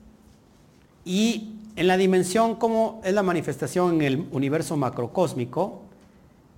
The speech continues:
Tiene que ver con el universo físico, lo que vemos como planetas y estrellas. ¿Ok? Y en el hombre microcósmico, es decir, dentro de nosotros está manifestado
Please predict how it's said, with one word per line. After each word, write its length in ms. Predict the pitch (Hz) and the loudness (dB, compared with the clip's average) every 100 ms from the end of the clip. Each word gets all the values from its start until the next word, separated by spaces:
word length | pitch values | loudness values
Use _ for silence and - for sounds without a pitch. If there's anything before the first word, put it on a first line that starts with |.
| - _ _ _ _ - | -20 _ _ _ _ -6
Tiene 220 | 131 131 | -2 0
que 80 | 127 | 0
ver 120 | 120 | -2
con 220 | 127 113 | -2 -4
el 100 | 104 | -4
universo 420 | 107 104 117 - | -4 -6 -6 -8
físico, 400 | 110 113 - - - - - | -10 -10 -12 -16 -20 -20 -18
lo 80 | 127 | -12
que 100 | 107 | -2
vemos 320 | 113 127 143 | 2 2 0
como 180 | - 127 | -2 -2
planetas 580 | 113 113 127 190 190 - - - - - | 0 -2 -2 -4 -6 -12 -20 -20 -20 -14
y 60 | 123 | -12
estrellas. 680 | - 98 92 90 - - - _ _ - _ _ _ _ | -10 -12 -14 -14 -16 -18 -18 _ _ -20 _ _ _ _
¿Ok? 100 | 127 170 - - - - - - - - _ _ _ _ | -6 -6 -8 -18 -20 -20 -20 -20 -20 -20 _ _ _ _
Y 160 | - 147 | 0 2
en 140 | 147 | 4
el 340 | 143 147 - - - - _ _ | 2 0 -6 -20 -20 -20 _ _
hombre 560 | 151 175 160 117 - - | 2 2 2 0 -4 -8
microcósmico, 960 | 123 120 120 117 185 - 120 - 180 - | -6 -2 -4 0 -2 0 -6 -4 -4 -6
es 80 | 127 | -10
decir, 340 | 107 127 123 - - - | -4 -4 -4 -10 -18 0
dentro 380 | 135 175 165 131 | 2 4 2 0
de 80 | |
nosotros 440 | 113 107 135 156 135 | -2 -4 -8 -8 -6
está 140 | 143 | -4
manifestado 720 | 131 123 123 120 120 143 - | -2 -4 -6 -4 -4 -4 -8